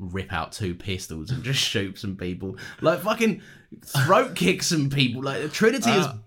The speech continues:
Speaker 1: bending all over the gaff, just fucking
Speaker 2: Yeah.
Speaker 1: choking out
Speaker 2: And,
Speaker 1: people.
Speaker 2: and that speaks to it, 'cause I do love the moment where they're, like, they're getting ready to go back in to rescue Morpheus, and, like, Neo's fucking getting ready.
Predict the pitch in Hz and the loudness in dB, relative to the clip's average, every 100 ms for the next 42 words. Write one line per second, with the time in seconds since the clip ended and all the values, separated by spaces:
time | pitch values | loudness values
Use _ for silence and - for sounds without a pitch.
0 | _ 120 113 165 190 175 156 139 143 143 | _ -10 0 2 4 4 4 4 4 4
1 | 143 147 123 104 101 95 - 127 - 139 | 4 4 2 0 0 0 -2 -6 0 0
2 | 131 107 90 131 131 131 120 123 156 117 | 0 0 2 4 4 2 2 2 2 0
3 | 90 - 82 107 - 127 165 170 131 156 | 0 -4 -6 -8 -4 0 2 2 0 -4
4 | 185 - 139 101 113 127 120 135 135 135 | -6 -4 -2 -2 -2 -4 -2 0 2 2
5 | 127 117 113 127 139 110 110 110 107 107 | 0 -2 0 0 0 0 0 0 0 -2
6 | 107 107 104 - - - - - 117 113 | 0 -2 -2 -12 -20 -18 -10 -2 0 0
7 | 131 117 117 135 117 107 107 110 110 110 | -4 -2 0 0 -2 -4 -4 -2 -2 -4
8 | 139 113 110 107 104 - 113 104 107 120 | -6 -6 -4 -4 -6 -6 -4 -2 0 -2
9 | - 101 87 92 - 92 95 98 101 104 | -2 -6 -4 -6 -8 -6 -6 -6 -6 -4
10 | 98 101 - - 107 104 101 92 87 90 | -4 -6 -10 -12 -12 -10 -10 -8 -8 -8
11 | 95 104 90 95 | -8 -6 -8 -10